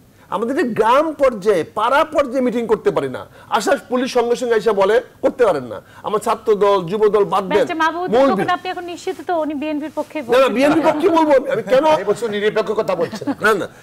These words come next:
Speaker 1: আমি যে কথাটা বলছি, কিন্তু
Speaker 3: ওনারা তো
Speaker 1: আজকে,
Speaker 3: bias,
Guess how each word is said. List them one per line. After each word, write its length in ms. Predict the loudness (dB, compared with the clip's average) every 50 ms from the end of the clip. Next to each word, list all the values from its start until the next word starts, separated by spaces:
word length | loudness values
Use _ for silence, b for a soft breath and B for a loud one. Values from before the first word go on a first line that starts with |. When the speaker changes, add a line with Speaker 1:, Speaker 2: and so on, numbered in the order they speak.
| -14 -6
Speaker 1:
আমি 300 | -2 0 2 2 2 2
যে 100 | 2 2 2
কথাটা 220 | 2 2 0 0
বলছি, 420 | 2 2 0 0 0 -4 -8 -10 -10 -10 -18 _ b b b b _ -4
কিন্তু 160 | -2 0 0
Speaker 3:
ওনারা 140 | 0 2 0
তো 60 | -2
Speaker 1:
আজকে, 280 | 0 0 2 2 2
Speaker 3:
bias, 100 | 2 2